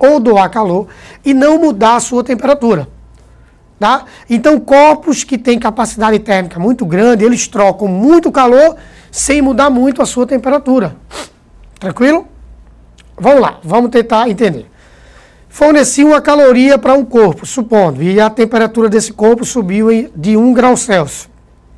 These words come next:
tá? Outro corpo, forneci dez calorias para que a sua temperatura subisse de um grau Celsius. Então, esse corpo dois,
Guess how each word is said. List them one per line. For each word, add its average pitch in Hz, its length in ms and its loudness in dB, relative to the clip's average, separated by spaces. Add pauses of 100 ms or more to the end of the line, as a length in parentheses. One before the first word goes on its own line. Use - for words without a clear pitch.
(640)
tá? 214 280 0 (1800)
Outro 240 340 2
corpo, 277 560 2
forneci 254 680 0
dez 190 320 0
calorias 233 600 0 (280)
para 226 200 0
que 226 100 -2
a 202 40 0
sua 220 200 -4
temperatura 220 580 -2
subisse 214 520 -4
de 254 300 0 (520)
um 226 140 2
grau 214 220 0
Celsius. 190 440 -2 (400)
Então, 285 440 2
esse 277 280 -2
corpo 349 420 2
dois, 190 680 2